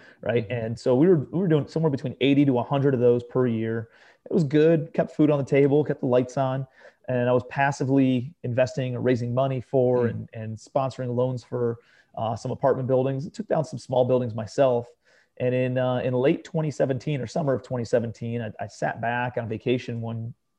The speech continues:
Speaker 1: uh, one morning. I was looking at my, my goals and looking at my, um, my net worth. And I realized, dude, ninety percent of my net worth came from my apartments.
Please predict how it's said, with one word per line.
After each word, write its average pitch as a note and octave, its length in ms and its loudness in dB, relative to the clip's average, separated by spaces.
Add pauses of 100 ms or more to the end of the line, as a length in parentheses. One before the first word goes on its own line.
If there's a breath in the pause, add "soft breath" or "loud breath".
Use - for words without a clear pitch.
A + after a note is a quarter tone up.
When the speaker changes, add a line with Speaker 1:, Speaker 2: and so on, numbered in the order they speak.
Speaker 1:
uh, A2+ 360 -10 (300)
one A#2+ 180 -4
morning. B2+ 340 0 (460 soft breath)
I - 20 -2
was A#2 120 0
looking C3+ 260 2
at C3 100 2
my, B2 380 0
my B2 100 -4
goals B2 460 2
and A#2 120 -6
looking A#2 180 -4
at A#2 40 -8
my, A#2 300 -6 (200)
um, A2+ 400 -10 (380)
my A2+ 140 -4
net B2 240 0
worth. B2+ 380 2
And A#2+ 100 -6
I A#2+ 40 -2
realized, A#2+ 680 0
dude, A#2 240 -6 (340 soft breath)
ninety C#3 600 -2
percent D3 380 -2
of A2+ 80 -6
my B2 140 -4
net B2 260 -4
worth A2+ 340 -2
came A#2 200 -8
from A#2+ 140 -10
my G#2+ 260 -8 (160)
apartments. A2 560 -6